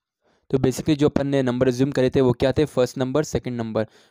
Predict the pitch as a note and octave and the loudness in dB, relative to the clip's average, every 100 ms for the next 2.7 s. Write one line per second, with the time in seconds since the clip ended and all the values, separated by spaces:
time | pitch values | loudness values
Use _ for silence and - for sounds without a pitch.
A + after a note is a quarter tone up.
0 | _ - C3 B2+ B2+ B2 - C#3 F#3+ _ | _ -2 0 2 0 -4 -4 -4 -6 _
1 | _ - - B2 A#2 A#2+ - - - - | _ -14 -4 -2 0 -2 -4 -12 -10 -4
2 | B2+ B2+ C3+ C3 B2+ C3 D#3+ | 0 0 0 -4 -4 -6 -6